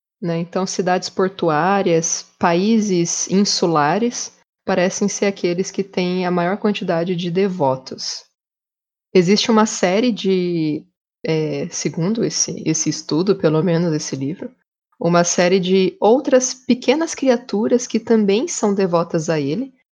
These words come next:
Ele menciona uma delas como uns tais de Deep Ones. Assim como pequenas criaturas, é, marinhas, inclusive, aquelas que a espécie humana acredita não serem inteligentes, como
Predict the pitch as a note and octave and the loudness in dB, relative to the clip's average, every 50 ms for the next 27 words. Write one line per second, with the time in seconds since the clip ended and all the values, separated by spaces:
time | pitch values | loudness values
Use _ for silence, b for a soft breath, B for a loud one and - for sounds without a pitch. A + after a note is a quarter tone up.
0 | _ - - F3+ F#3 F#3+ F#3+ F#3 F#3+ F#3+ - - - F3+ F3 F#3 G3+ F#3+ F3+ F3 | _ -2 0 2 4 4 4 4 4 2 2 0 0 2 2 2 2 2 2 2
1 | E3 D3 D3+ D3 D#3+ F3 F3 F3 - - - D#3+ D#3+ D#3 D3+ C#3 - - - E3+ | 2 2 0 0 0 0 -2 -2 -4 -4 -4 -2 -2 -2 -2 -4 -6 -6 -4 -4
2 | D#3+ - - - - D#3 D#3 E3 F3 G3 F#3 D#3+ E3 D3+ D3 D3+ C#3+ D3+ F#3 G#3 | -4 -4 -2 0 2 2 4 4 2 0 0 -2 -2 -2 -2 -4 -4 -2 0 0
3 | A3 A3 - G#3 D#3 C#3 C3+ C#3 E3+ B3+ D4+ - - - - - _ _ _ _ | 0 -2 -4 -4 -2 -2 -2 -2 -2 -4 -6 -10 -16 -18 -18 -18 _ _ _ _
4 | _ _ _ _ _ _ _ _ _ _ _ _ _ _ _ _ - A#3 A#3+ - | _ _ _ _ _ _ _ _ _ _ _ _ _ _ _ _ 0 0 0 2
5 | - C4+ C#4 - F#4 G4 G4 F#4+ F4+ D4+ B3+ A3+ - - A3+ - - A3 A3+ B3 | 0 0 2 2 4 4 4 4 6 6 4 4 4 2 2 4 4 4 6 4
6 | C4 B3+ - - A#3 G#3+ F#3 - - - F#3 G#3 A#3 A3+ F#3+ E3 D#3 D3 C#3 D#3+ | 4 2 2 4 4 4 4 4 0 0 0 2 4 4 4 4 2 2 -2 -4
7 | - - - - - D#3+ D#3 D#3 D#3+ F3 F3+ F#3+ G3 F#3+ E3+ E3 F3 A3 B3+ B3+ | -8 -12 -10 -6 -4 -2 0 0 2 2 4 4 4 2 2 2 2 2 2 2
8 | A#3+ A#3 G#3 G3+ G3+ - F#3+ F3 E3+ D#3 D#3 D#3 F#3 G#3+ B3 A#3 G#3+ - - F3+ | 4 4 2 0 0 0 0 0 0 0 -2 -2 -2 0 -2 -2 0 0 -2 -2
9 | F3 - F3+ F3 F#3 - G3+ - - - - - E3+ E3 D#3 D3 D3+ E3 - - | -2 -2 -2 -2 0 -2 -4 -6 -10 -12 -8 -6 -4 -4 -4 -4 -6 -8 -6 -4
10 | D#3+ D#3+ D#3+ - - E3 E3 - - E3 D#3 D#3 E3 E3+ E3+ E3 - F3 D#3+ D3+ | -4 -4 -2 -2 -2 -2 -2 -2 -2 -2 0 0 0 0 0 0 2 0 2 2
11 | D#3+ D#3+ - D#3+ D#3 D#3+ F#3+ G#3 - - F3+ E3+ F3 E3+ E3 E3+ E3 F3 E3+ D#3 | 0 -2 -2 -2 -2 -2 -2 -2 -2 -2 -2 0 0 0 0 0 -2 -2 -2 -2
12 | D#3 D#3+ D#3 C3+ D#3+ A3 - - - - - D3+ D3 B2+ - - | -2 -2 -2 -2 -4 -4 -4 -6 -6 -4 -2 -2 -2 -2 -4 -6